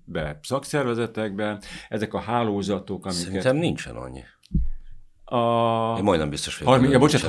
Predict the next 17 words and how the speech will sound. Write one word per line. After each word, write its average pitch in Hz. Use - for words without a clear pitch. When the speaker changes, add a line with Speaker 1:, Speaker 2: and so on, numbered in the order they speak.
Speaker 2:
nincsenek. 127
Speaker 1:
harmincezret 104
akartam 92
mondani, 95
nem 110
Speaker 2:
Ez 98
Speaker 1:
harminc 90
százalékot, 95
ez 85
nyilván 95
százalékban 85
kevesebb, 135
de 110
a -
harmincezer 101
azért 85
többé-kevésbé, 80